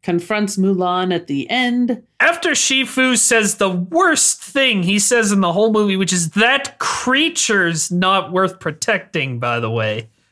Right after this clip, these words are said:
Speaker 2: Woof.
Speaker 1: He's so horrible. Then we have the, which I always think of this as the, the line from the trailer. <laughs>
Speaker 2: Mm-hmm.
Speaker 1: You know, you, you know, "You took your father's armor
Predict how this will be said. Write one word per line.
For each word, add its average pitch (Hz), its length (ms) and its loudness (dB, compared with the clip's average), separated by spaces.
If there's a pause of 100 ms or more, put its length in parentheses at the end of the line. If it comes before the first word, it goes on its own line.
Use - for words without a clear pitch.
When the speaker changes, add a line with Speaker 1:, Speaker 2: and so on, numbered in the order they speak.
(140)
Speaker 2:
Woof. 277 680 0 (100)
Speaker 1:
He's 269 520 0
so 180 340 0
horrible. 143 680 -4 (340)
Then 202 220 0
we 190 80 4
have 175 240 -2
the, 156 260 -2
which 190 260 -4
I 190 200 -2
always 202 240 0
think 190 180 -2
of 170 100 -4
this 165 220 -2
as 151 160 -4
the, 151 380 -4
the 160 100 -4
line 156 340 -2
from 147 220 -6
the 139 80 -4
trailer. 175 440 -2 (360)
<laughs> - 220 -12 (280)
Speaker 2:
Mm-hmm. 190 800 0
Speaker 1:
You 165 100 -4
know, 139 340 -2 (500)
you, 160 580 2
you 156 200 -6
know, 123 180 -2
"You 156 240 -4
took 208 300 -2
your 175 100 0
father's 165 500 -2
armor 156 720 -2